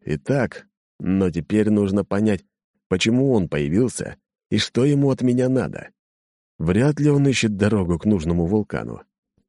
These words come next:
А для того, чтобы связаться с ним, нужен местный медиум.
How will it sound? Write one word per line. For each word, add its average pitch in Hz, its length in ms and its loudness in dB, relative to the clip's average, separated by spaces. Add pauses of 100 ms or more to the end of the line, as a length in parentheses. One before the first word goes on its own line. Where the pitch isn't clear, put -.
(500)
А 80 160 2
для 82 180 0
того, 87 240 0
чтобы 82 260 -2
связаться 104 540 -2
с 123 120 -6
ним, 123 320 2
нужен 92 380 0
местный 80 400 0
медиум. 76 760 -2